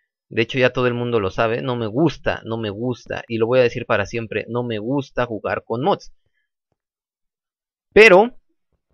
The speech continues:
ah, ya llegamos acá.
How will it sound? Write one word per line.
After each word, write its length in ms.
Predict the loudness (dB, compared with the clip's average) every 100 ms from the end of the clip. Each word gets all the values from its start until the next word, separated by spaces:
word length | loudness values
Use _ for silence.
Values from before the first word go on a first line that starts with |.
| _ -20 _ _ _ _ _ _ _ _ _ _ -20 _
ah, 240 | -2 0 4
ya 100 | 6
llegamos 280 | 6 4 -2
acá. 200 | -8